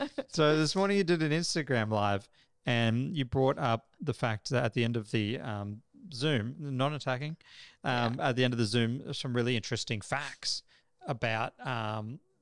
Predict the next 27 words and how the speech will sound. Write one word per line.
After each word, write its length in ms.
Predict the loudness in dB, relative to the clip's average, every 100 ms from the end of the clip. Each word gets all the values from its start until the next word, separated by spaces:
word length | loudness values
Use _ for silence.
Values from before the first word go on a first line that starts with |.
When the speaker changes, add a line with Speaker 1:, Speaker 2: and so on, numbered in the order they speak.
| -14
Speaker 2:
what 280 | -2 0 2
people 200 | 0 0
can 140 | -2
do 120 | 2
with, 180 | 2 0 -6 -6
uh, 220 | -2 0
meditation 500 | 0 -2 -2 -2 -2
and 120 | -2
divergent 460 | 0 2 2 0 -4
thinking 420 | -4 -4 -8 -10 -20 -20 _ _
and 140 | -6 -2
how 220 | 0 0
being 240 | 0 0
able 220 | 0 -2
to 420 | -4 -2 0 0 -2
focus 380 | -2 -2 -2
on 160 | -4 -2
multiple 340 | -2 -4 -6
things 440 | -6 -4 -2 -4 -6
then 180 | -4 -2
leads 220 | -2 -2
people 220 | -6 -8
to 100 | -8
be 100 | -6
able 180 | -4 -4
to 40 | -6
have, 440 | -6 -4 -4 -8